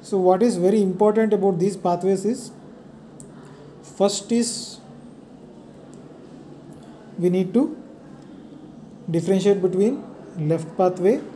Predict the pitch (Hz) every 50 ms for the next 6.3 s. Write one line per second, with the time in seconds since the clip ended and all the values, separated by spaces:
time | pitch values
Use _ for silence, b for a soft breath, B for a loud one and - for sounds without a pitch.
0 | - - - - - - 165 165 160 151 151 160 160 156 - - 165 160 160 160
1 | 175 214 269 - - - - - - - - B B B B B B B B -
2 | - - - - 156 156 185 185 170 175 170 175 175 170 170 160 165 165 165 165
3 | 180 226 277 - - - - - - - - - - - - - 156 160 180 196
4 | 220 208 196 175 - 208 196 202 214 208 208 196 185 185 175 180 185 185 180 175
5 | 180 185 185 196 202 202 208 190 180 175 170 175 185 185 180 175 180 175 185 202
6 | 185 165 175 175 - -